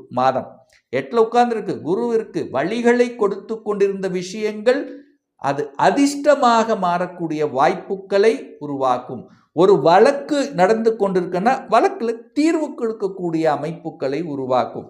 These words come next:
இப்படித்தான் வேலை தேடிக்கொண்டே இருக்கிறேன், கிடைக்கவே மாட்டேங்குது, ரெண்டு மாசமா தேடிட்டு இருக்கேன், இந்த மாசம் கிடைச்சிரும்.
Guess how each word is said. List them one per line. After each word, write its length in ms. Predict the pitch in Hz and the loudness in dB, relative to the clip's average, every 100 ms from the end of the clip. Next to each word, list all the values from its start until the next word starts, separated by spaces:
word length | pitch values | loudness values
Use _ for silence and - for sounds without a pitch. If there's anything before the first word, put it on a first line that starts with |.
| _ _ - - | _ _ -20 -14
இப்படித்தான் 460 | 147 214 214 147 - - _ _ _ _ _ _ _ _ _ _ _ 117 | -12 -2 0 0 -4 -20 _ _ _ _ _ _ _ _ _ _ _ -4
வேலை 340 | 131 185 226 - | 2 6 4 4
தேடிக்கொண்டே 720 | 214 262 285 - 254 247 247 | 4 4 2 2 0 4 4
இருக்கிறேன், 500 | 240 233 233 214 202 180 | 4 0 0 2 4 2
கிடைக்கவே 420 | 196 208 240 240 | 0 0 4 4
மாட்டேங்குது, 520 | 220 208 214 185 180 165 | 4 0 -2 -2 -2 0
ரெண்டு 320 | 151 220 247 | 0 -2 -2
மாசமா 440 | 240 226 226 214 208 | 2 2 0 -2 -2
தேடிட்டு 380 | 196 180 175 165 | 0 0 -2 -4
இருக்கேன், 240 | 165 147 | -2 0
இந்த 120 | 170 247 | 0 0
மாசம் 340 | 254 247 - | 0 0 0
கிடைச்சிரும். 500 | 220 220 240 202 127 | 0 0 -2 -2 -4